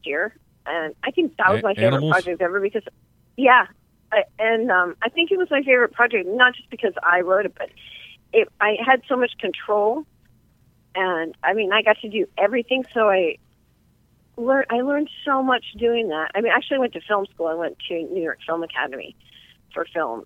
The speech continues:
Speaker 1: and to learn to direct. And, um, just realizing all the work that goes into it and then actually directing myself. And I found an amazing actor. So I think that would probably be my m-,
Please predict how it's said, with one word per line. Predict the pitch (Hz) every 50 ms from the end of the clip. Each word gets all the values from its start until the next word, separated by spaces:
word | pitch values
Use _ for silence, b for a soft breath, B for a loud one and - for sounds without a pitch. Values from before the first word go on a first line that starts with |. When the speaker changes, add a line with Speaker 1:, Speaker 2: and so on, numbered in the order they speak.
| _ -
Speaker 1:
and | 170 170 160 151 139 131 127 _ - -
to | - 170
learn | 156 143 156
to | - 165
direct. | - 165 160 160 160 160 - _ - _ -
And, | 156 156 160 147 170 _ _ B B B B B B B B B _ -
um, | - 196 190 190 208 202 190 - _ _ _ _ _ - -
just | - - 277 311 - - - -
realizing | 202 208 226 240 247 240 226 208 208 190 175 175 - - _ -
all | 196 202 214 226
the | 214
work | 202 208 202 202 -
that | 190 185 -
goes | 180 160 160 180
into | 185 208 233 - - 185 160
it | 160 156 156 - _ _ _ _ -
and | 202 208 175
then | 170 151 131
actually | 151 165 165 - - 170 170 180 160 156 156 151 - - -
directing | 202 170 170 175 - - 160 156 143
myself. | 135 151 - - 147 143 143 131 - - _ -
And | 175 165
I | 165 160 151 - _ _ _ -
found | 190 180 185 175
an | 175 156 160
amazing | 170 180 185 185 190 175 175 165 165 156 110 156
actor. | 165 160 165 - - 156 151 151 -
So | - 208
I |
think | 240 349 370 254 -
that | 202 196 208
would | 214 214 -
probably | - 196 196 196 208
be | 196
my | 185 165 160
m-, | 160 190 233 226